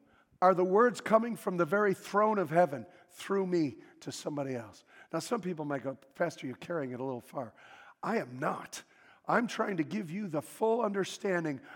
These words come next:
of when this gospel was written, what it meant. What it meant to those twelve, what it meant to the disciples.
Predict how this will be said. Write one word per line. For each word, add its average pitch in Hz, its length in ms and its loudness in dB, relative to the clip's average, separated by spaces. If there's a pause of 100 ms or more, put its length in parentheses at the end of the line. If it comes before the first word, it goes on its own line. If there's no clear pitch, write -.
(120)
of 131 180 0
when 202 200 2
this 220 220 -2
gospel 208 500 2
was 143 220 -4
written, 165 400 0 (240)
what 160 260 0
it 160 200 -6
meant. - 600 -4 (1000)
What 185 180 2
it 180 180 -6
meant 190 600 2 (220)
to 180 100 -4
those 170 300 -2
twelve, 139 420 -4 (280)
what 180 160 4
it - 160 -2
meant 226 320 4 (200)
to - 120 -10
the 160 120 0
disciples. - 880 -4